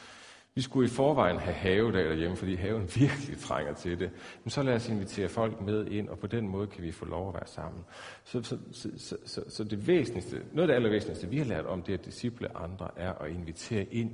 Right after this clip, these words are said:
i det allerede eksisterende. For det elsker folk. Fordi der kan de også få lov at bidrage.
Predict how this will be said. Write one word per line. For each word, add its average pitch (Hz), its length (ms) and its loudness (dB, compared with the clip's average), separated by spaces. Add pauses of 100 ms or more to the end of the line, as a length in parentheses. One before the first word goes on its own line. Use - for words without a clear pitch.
i 95 80 -8
det 90 220 -8
allerede 85 560 -4
eksisterende. - 680 -14
For - 120 -8
det 151 200 -2
elsker 190 460 -2
folk. - 360 -10 (100)
Fordi - 320 -6
der 196 120 6
kan 185 100 4
de 180 80 10
også 180 120 6
få 156 80 4
lov 135 180 8
at 139 140 0
bidrage. 71 640 0